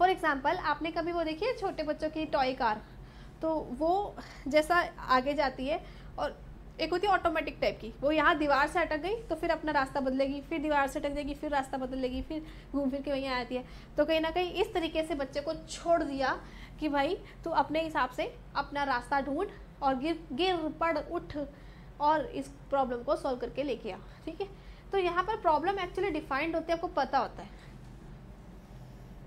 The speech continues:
बहुत try कर रहा हूँ पर, अच्छा, पढ़ते पढ़ते नींद आ जाता है, उसको overcome कैसे करें? एक तो आप साथ में कुछ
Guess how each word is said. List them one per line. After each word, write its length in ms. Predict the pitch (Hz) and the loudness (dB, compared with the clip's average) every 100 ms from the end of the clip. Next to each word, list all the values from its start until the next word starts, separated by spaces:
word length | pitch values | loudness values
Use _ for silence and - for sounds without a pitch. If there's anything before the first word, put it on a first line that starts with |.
| - - - - - - - - - - - - - - - - - - | -16 -14 -16 -16 -16 -16 -16 -16 -16 -16 -16 -18 -18 -16 -16 -16 -16 -8
बहुत 420 | 233 311 339 453 - | 8 10 10 4 4
try 280 | 349 320 | 6 6
कर 200 | 320 302 | 4 2
रहा 200 | 269 269 | 4 2
हूँ 340 | 254 277 440 427 | 2 0 -2 2
पर, 320 | 311 302 220 - - - | 4 4 2 -8 -16 -10
अच्छा, 360 | 254 - 240 196 - - - - - - | -6 0 0 0 -6 -16 -18 -16 -4 8
पढ़ते 280 | 285 285 349 | 8 8 4
पढ़ते 280 | 339 339 | 4 4
नींद 320 | 339 311 359 339 | 0 2 4 6
आ 100 | 277 | 4
जाता 260 | 240 233 | 4 0
है, 140 | 196 196 - | -4 -4 -8
उसको 220 | 285 339 | -2 0
overcome 840 | 294 269 311 339 311 - 320 320 | 2 4 4 4 -2 -2 0 0
कैसे 280 | 302 262 302 | 0 0 0
करें? 260 | 285 196 196 - - - - | -2 -4 -6 -12 -18 -16 -4
एक 180 | 311 311 | -4 -2
तो 80 | 403 | 2
आप 260 | 370 359 370 427 - - - - - - - | 4 4 2 -4 -6 -14 -16 -16 -16 -16 0
साथ 320 | 349 320 320 | 6 6 6
में 100 | 370 | 0
कुछ 260 | 403 - | 0 -2